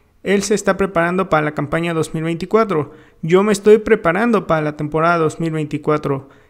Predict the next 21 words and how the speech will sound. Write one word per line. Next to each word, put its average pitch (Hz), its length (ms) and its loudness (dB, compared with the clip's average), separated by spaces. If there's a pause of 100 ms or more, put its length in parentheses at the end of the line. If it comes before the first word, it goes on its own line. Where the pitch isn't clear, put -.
Más 196 300 0
allá 214 240 4
de 196 160 4
eso, 220 400 0
no 175 160 -2
creo 185 160 -2
que 175 140 -6
tenga 180 240 -2
mucho 170 300 -2
sentido 175 680 0
discutir 160 720 -2
eso. 156 500 -2 (320)
Esto 160 260 -2
lo 160 80 -2
mencionó 156 540 -4
Ian 151 300 -2
Brown. 160 260 0 (420)
Y 175 100 2
bueno, 185 340 4 (540)
tiene 220 280 6
muchísima, 170 1040 0